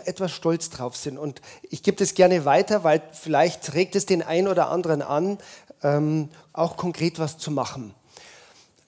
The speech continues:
Das ist eigentlich Deutschland für mich. Bio ist alles. Also bei uns ist immer, Bio ist alles. Und, äh, wenn Solar auf den Dächern ist, dann sind wir gut, auch bei minus zwanzig Grad und so,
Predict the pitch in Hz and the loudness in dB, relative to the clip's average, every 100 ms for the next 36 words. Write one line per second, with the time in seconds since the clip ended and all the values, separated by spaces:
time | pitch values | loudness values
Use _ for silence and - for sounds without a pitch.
0 | _ _ _ _ _ - 247 254 180 196 | _ _ _ _ _ 4 6 4 4 4
1 | 196 190 - 147 - 143 139 - 139 123 | 2 0 2 0 0 -4 -6 -4 -4 -4
2 | - - 208 226 202 185 - 135 120 113 | -8 0 4 8 6 6 0 -2 -2 -4
3 | 185 190 196 226 226 180 247 220 196 170 | -4 2 4 2 -2 -6 -2 2 2 2
4 | - 208 240 220 160 - 160 180 208 202 | -4 -4 -2 -4 -6 -2 2 4 4 2
5 | - - - - - - 156 156 156 - | 0 -6 -14 -20 -10 -2 0 0 -4 -6
6 | 151 139 147 156 156 147 151 170 151 151 | -6 -2 0 0 0 -4 -4 0 6 8
7 | 175 - 151 151 160 175 165 170 - 147 | 8 2 -2 -2 -2 -2 -2 -4 -2 -2
8 | 139 170 170 170 156 180 190 - 139 - | -2 -2 2 0 0 -2 -2 -4 -4 0
9 | 139 165 170 - - 143 160 160 - 131 | 0 0 -4 -6 -4 -4 -2 -6 -2 -2
10 | 147 165 | 0 -4